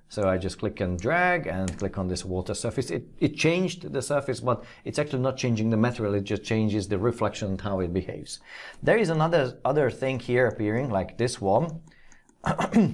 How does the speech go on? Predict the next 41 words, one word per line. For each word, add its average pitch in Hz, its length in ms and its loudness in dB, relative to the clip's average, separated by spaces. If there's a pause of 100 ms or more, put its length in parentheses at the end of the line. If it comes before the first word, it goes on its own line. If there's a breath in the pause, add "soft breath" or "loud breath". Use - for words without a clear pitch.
This, 127 300 -6
uh, 107 500 2
glass 117 320 2
surface, 107 300 -8
and 107 120 -4
the, 110 80 -2
actually 127 240 -4
the 117 80 0
glass 110 380 2
and 98 120 -2
the, 101 100 0
and 101 100 -6
the 98 60 -4
wooden 104 280 -4
surfaces 92 540 -6
as 90 120 -8
well. 143 340 -2 (340 loud breath)
So 123 120 0
let's 143 180 4
just 139 260 -2
find, 113 400 4
there 151 100 4
is 160 140 0
something 131 480 0
called, 110 640 2
uh, 92 220 -4
wood. 143 360 0 (360)
This 107 220 -2
should - 500 -4 (600)
appear 98 560 2
over 90 220 -2
there. 151 320 2
Let 85 120 -12
me 82 100 -8
just 82 320 -8
click - 280 -6
and 87 120 -6
drag 107 520 2
and 85 600 -6
click - 200 -6
here. 175 320 0